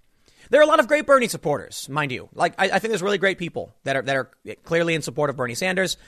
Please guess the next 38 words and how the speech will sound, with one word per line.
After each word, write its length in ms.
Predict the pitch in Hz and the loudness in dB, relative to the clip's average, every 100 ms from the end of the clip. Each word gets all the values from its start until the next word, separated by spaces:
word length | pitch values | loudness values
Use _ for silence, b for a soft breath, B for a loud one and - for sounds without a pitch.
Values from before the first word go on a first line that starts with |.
| B B | B B
I 80 | 135 | -6
think 160 | 156 160 | -4 -2
Kyle 120 | 151 | -2
Kulinski's 300 | 165 151 139 | -4 -6 -8
a 40 | |
cool 180 | - 156 | -4 -4
dude. 300 | 151 151 139 b b b b | -2 -4 -6 b b b b
Um, 360 | 117 113 113 - | -4 -2 -4 -2
I, 120 | 165 | 0
I 100 | 185 | 4
don't 120 | 214 226 | 4 4
wanna 180 | 185 - 127 | 2 0 -8
say 400 | - - 175 170 | -4 0 2 2
they 200 | 147 147 139 | 0 0 4
are 300 | 147 135 117 | 4 4 2
or 180 | 135 | 0
aren't 200 | 120 123 | -2 -2
Bernie 200 | 151 175 | -2 -2
supporters 480 | 156 135 127 117 117 | -2 -4 -4 -4 -6
'cause 460 | - 117 104 - - 131 | -6 -6 -6 -10 -10 -10
there's 120 | 135 | -4
probably 340 | 156 131 127 | -2 0 -4
nuance 600 | 120 135 143 120 113 - | -6 -4 -4 -4 -6 -10
in 160 | 120 117 | -8 -10
their 120 | 104 | -12
political 360 | - 120 113 101 | -10 -10 -10 -8
opinions. 460 | 202 214 131 - b b b b | -6 -4 -6 -10 b b b b
But 120 | 208 | 0
I 60 | 226 | 2
think 300 | 240 269 - _ | 0 -8 -10 _
it 100 | 185 | -4
appears 480 | 165 - 294 175 139 | -4 -4 -2 0 0
as 60 | 139 | -2
though 120 | 147 | -4
people 260 | 165 165 151 | -4 -4 -4
like 200 | 135 - | -4 -6
Krystal 300 | 143 156 123 | -8 -6 -2
Ball 340 | 120 117 | 0 0